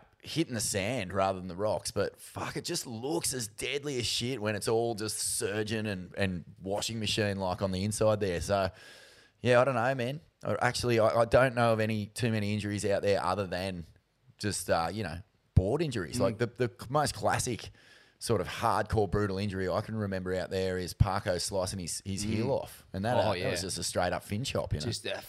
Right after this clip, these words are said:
Speaker 2: thick filet mignon of
Speaker 1: Yeah.
Speaker 2: the, uh, two thousand and twelve
Speaker 1: Mm.
Speaker 2: world champs heel. That was as juicy a prime cut.
Speaker 1: Yeah.
Speaker 2: I mean, you talk about the, uh, layers, the layers upon layers of, of Greeno's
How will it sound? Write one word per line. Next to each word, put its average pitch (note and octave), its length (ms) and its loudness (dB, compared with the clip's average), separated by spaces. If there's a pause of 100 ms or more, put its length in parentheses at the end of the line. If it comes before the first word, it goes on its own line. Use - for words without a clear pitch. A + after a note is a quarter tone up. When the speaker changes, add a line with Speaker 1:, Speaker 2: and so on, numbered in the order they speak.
(560)
Speaker 2:
thick F#3+ 420 -4 (240)
filet D3+ 580 4
mignon C#3 580 0
of G#2+ 80 4
Speaker 1:
Yeah. G#2+ 280 8
Speaker 2:
the, B2+ 80 4
uh, A#2 300 4 (260)
two - 180 -4
thousand A#2+ 300 2
and G#2+ 80 -2
twelve A2 280 -2
Speaker 1:
Mm. - 20 -8
Speaker 2:
world A2+ 220 -2
champs A2 380 -2
heel. B2+ 300 0
That D3 220 -4
was D3 200 0
as C3 200 -6
juicy C#3+ 1080 -4
a A2 60 -8
prime B2+ 640 -2
cut. - 500 2
Speaker 1:
Yeah. G#2+ 280 4
Speaker 2:
I B2 40 0
mean, A#2+ 120 -2
you C3 100 -4
talk F3+ 320 4
about C3+ 300 4
the, B2+ 200 0
uh, A#2 160 4 (260)
layers, B2 720 0
the A2+ 240 -6 (400)
layers B2+ 420 0
upon B2 320 0
layers A#2 420 0
of, A2+ 80 0
of G#2 240 -6
Greeno's A2+ 840 -4